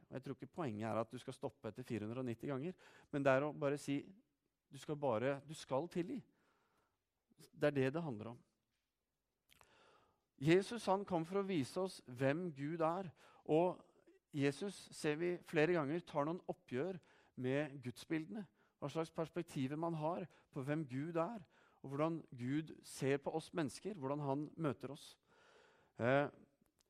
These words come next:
Gud vet hvordan vi har det. Gud vet at vi ikke klarer å gjøre opp, at ikke vi klarer å på en måte godtgjøre synden i livene våre. Så Guds vilje, den er å tilgi oss.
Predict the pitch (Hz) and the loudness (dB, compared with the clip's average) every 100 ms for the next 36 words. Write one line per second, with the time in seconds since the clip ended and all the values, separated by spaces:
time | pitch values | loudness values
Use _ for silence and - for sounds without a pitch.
0 | _ _ - 127 180 226 - 143 165 202 | _ _ -8 -4 -2 -2 -4 2 2 2
1 | - 147 151 156 151 117 117 117 143 196 | -2 0 0 0 -2 -2 -4 -4 -4 -2
2 | 160 147 156 190 165 156 180 175 143 160 | 2 2 2 -2 -2 -2 -2 -6 -8 -2
3 | 139 117 131 147 151 _ _ - 156 175 | 0 0 -2 -4 -6 _ _ -8 0 2
4 | 113 101 131 - - _ _ _ 151 - | 2 0 -4 -10 -20 _ _ _ -8 -6
5 | 143 160 139 139 160 120 131 - 143 143 | -4 2 2 2 2 2 0 -4 -2 -2
6 | 147 147 - 110 110 139 147 - - - | -2 -6 -4 -2 0 -2 -4 -10 -20 -20
7 | - - 113 117 139 123 107 107 117 123 | -8 -2 -2 0 0 0 -2 -2 -4 -2
8 | 143 - _ _ _ _ _ _ _ - | -4 -8 _ _ _ _ _ _ _ 0
9 | 165 - - _ _ _ _ _ 143 160 | 0 0 -8 _ _ _ _ _ -4 -2
10 | 185 190 202 135 160 190 160 170 131 131 | -2 0 0 2 0 2 0 0 0 2
11 | 147 170 - - 135 104 113 127 | 2 0 -4 -6 -6 -4 -6 -6